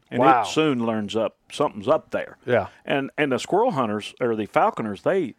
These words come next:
Speaker 1: they almost always make a tree dog out of a dog.
Speaker 2: Yeah.
Speaker 1: Almost always.
Speaker 2: Yeah.
Speaker 1: And, uh, but they, uh,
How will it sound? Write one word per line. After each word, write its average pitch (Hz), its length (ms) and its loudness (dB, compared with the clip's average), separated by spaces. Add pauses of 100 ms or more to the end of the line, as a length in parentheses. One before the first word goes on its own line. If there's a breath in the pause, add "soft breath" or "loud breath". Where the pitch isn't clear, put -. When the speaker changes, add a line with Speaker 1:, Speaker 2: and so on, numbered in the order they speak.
(340 soft breath)
Speaker 1:
they 175 120 0
almost 131 360 -2
always 165 420 -4
make 139 180 -4
a 185 40 -4
tree 277 240 -8
dog - 240 -6
out - 100 -10
of - 80 -18
a - 60 -20
dog. - 180 -18 (160)
Speaker 2:
Yeah. 101 260 -6
Speaker 1:
Almost 240 360 -6
always. 240 340 -14 (340 soft breath)
Speaker 2:
Yeah. 95 180 -4 (120 loud breath)
Speaker 1:
And, 156 240 2
uh, 135 160 2
but 151 240 2
they, 160 280 4
uh, 123 160 4